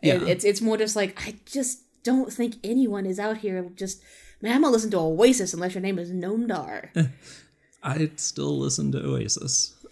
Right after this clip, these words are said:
Speaker 1: Um, I
Speaker 2: Mm-mm.
Speaker 1: still listen to one Oasis <laughs> album, and it is the one that is currently at number three on our list. So my argument for putting this below Oasis, and, and again, we're gonna have this every time we have an album going into this area on the list,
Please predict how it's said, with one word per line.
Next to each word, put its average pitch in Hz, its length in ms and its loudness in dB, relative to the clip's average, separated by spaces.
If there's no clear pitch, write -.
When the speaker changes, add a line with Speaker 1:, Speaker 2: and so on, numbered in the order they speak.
Speaker 1:
Um, 131 440 -4
I - 40 -6
Speaker 2:
Mm-mm. 240 400 2
Speaker 1:
still 151 240 6
listen 135 300 6
to 127 100 6
one 120 360 2
Oasis 104 400 2
<laughs> - 0 -
album, 180 520 8
and 151 180 6
it 123 100 4
is 107 220 2
the 117 100 2
one 143 240 4
that 117 100 2
is 113 120 2
currently 135 420 2
at - 80 0
number 127 260 4
three 127 360 4
on 120 140 4
our 147 140 4
list. - 960 -4
So 196 180 10
my 165 200 8
argument 151 420 6
for 135 80 -2
putting 131 240 6
this 120 140 6
below 113 680 2
Oasis, 117 680 2
and, 131 200 -2
and 131 140 6
again, 110 580 4
we're 120 120 0
gonna 127 200 4
have 123 220 6
this 113 180 2
every 120 220 4
time 120 280 4
we 110 120 4
have 110 160 2
an 110 100 2
album 104 320 0
going 104 280 0
into 104 180 -2
this 104 300 -4
area 107 320 0
on 113 300 0
the 113 60 4
list, 101 480 0